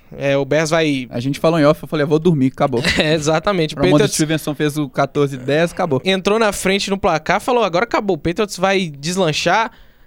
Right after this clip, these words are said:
Speaker 1: Não deslanchou, o ataque não fez mais absolutamente nada. Bailey Zappe não tava jogando mal, mas o time não conseguia converter terceiras descidas.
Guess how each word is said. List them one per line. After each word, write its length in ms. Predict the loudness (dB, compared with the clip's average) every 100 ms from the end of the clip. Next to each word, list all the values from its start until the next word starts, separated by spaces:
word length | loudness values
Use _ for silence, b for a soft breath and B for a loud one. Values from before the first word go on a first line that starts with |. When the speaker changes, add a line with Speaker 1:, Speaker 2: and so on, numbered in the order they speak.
| b -10
Speaker 1:
Não 280 | -2 0
deslanchou, 480 | 2 0 2 0 2
o 20 |
ataque 340 | 0 0 -2 -2
não 120 | -4
fez 240 | -2 -2
mais 200 | 0 0
absolutamente 720 | 0 -2 -4 -2 -2 -2 -4 -2
nada. 440 | 0 0 0 -2
Bailey 220 | -2 -2
Zappe 220 | -2 -2
não 140 | 0 0
tava 160 | 0
jogando 240 | 2 2 2
mal, 140 | 0
mas 160 | 0 -2
o 20 |
time 180 | -4 -2
não 120 | -2
conseguia 320 | -2 -2 -2
converter 420 | 0 -2 -2 -4
terceiras 380 | -4 -4 -4 -6
descidas. 480 | -8 -8 -8 -8